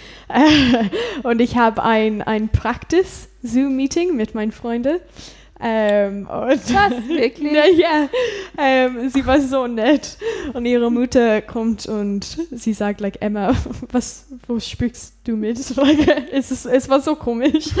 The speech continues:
Speaker 1: <laughs> Ähm, aber ja, no, äh, sie war super. Und ich hab so viel, äh, Noten schreiben.
Speaker 2: Mhm,
Speaker 1: Noten?
Speaker 2: Notizen.
Speaker 1: Notizen, ähm, über was ein Time Capsule ist und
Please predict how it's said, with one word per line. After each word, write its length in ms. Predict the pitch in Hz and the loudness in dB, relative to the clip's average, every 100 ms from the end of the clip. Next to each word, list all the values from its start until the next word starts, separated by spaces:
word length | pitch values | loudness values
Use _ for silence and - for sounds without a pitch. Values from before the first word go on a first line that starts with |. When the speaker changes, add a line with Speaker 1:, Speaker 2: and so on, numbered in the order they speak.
| 640 587 | 4 4
Speaker 1:
<laughs> 320 | 539 480 311 | 2 0 0
Ähm, 400 | 269 240 226 220 | 2 4 4 0
aber 220 | - 226 | -4 -2
ja, 240 | 233 226 220 | 0 2 0
no, 220 | 220 220 | 0 -2
äh, 400 | 220 202 202 196 | 0 2 2 2
sie 160 | 196 208 | -2 -4
war 100 | 202 | -4
super. 520 | - 226 233 226 226 - - - - | -2 -4 0 0 0 -6 -20 -20 -4
Und 460 | 220 220 220 214 | 0 2 2 2
ich 200 | 233 - | 0 2
hab 200 | 220 208 | 0 0
so 140 | 226 220 | 0 0
viel, 420 | 220 220 214 190 - | 2 2 0 -6 -2
äh, 340 | 196 196 196 | 0 2 0
Noten 520 | 190 214 233 - 349 | -2 -2 -2 -2 -6
schreiben. 360 | 359 - 359 403 403 - _ - - - | -6 -4 -4 -4 -8 -14 _ -20 -20 -10
Speaker 2:
Mhm, 180 | 233 240 | -6 -2
Speaker 1:
Noten? 200 | 254 240 | 2 2
Speaker 2:
Notizen. 420 | 233 247 - 262 370 | 2 0 -2 -8 -6
Speaker 1:
Notizen, 540 | 247 247 - - 277 277 - - - | -4 -4 -6 -4 -4 -4 -14 -20 -4
ähm, 520 | 214 214 208 208 202 - | 2 4 6 4 4 0
über 440 | 202 202 202 202 | 2 4 6 4
was 800 | 190 185 185 - - - - - - | 4 2 0 -6 -10 -12 -14 -16 -6
ein 180 | 208 196 | -6 -4
Time 280 | - 247 254 | -2 0 0
Capsule 580 | 247 247 - 254 233 233 240 240 | -2 -2 -2 0 2 4 4 4
ist 440 | 233 - - - | 2 -6 -10 -6
und 500 | 202 196 196 196 - | -2 0 0 -2 -6